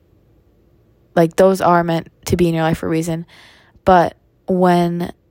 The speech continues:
the enemy sees you getting closer to God, he's like, "Oh, like, I'm gonna get close,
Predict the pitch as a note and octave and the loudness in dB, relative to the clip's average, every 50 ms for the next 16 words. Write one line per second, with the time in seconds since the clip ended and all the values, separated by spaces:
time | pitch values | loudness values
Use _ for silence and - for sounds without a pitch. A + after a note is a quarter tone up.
0 | _ _ _ - F#3 - - F3 E3+ E3+ E3+ - - F3 E3+ F3 E3 E3 E3+ E3+ | _ _ _ -6 -6 -4 -4 -4 -4 -4 -4 -2 -2 -2 -2 -2 -2 -2 -2 -2
1 | E3 E3+ F3 F3 F3 E3+ - - - - E3+ - G3+ G3+ G#3 G#3 G3+ G3+ G3+ G#3 | -2 -2 -2 -2 -2 -2 -4 -8 -10 -10 -4 0 2 2 4 4 4 2 2 0
2 | G#3 - - - - - _ _ _ - F#3+ F#3 F3 E3+ - - - F3 F3 F3 | -4 -10 -20 -20 -20 -20 _ _ _ -10 -6 -4 -4 -6 -4 -2 0 2 2 2
3 | F3 E3+ E3+ F3 F3 F3 F3 E3+ F3 F3 F3 - - - - - - - F3 E3+ | 2 0 -2 -4 -6 -6 -6 -6 -8 -8 -8 -8 -10 -8 -10 -10 -6 -6 -4 -4
4 | A#2+ F3 - - - - | -6 -6 -8 -10 -10 -12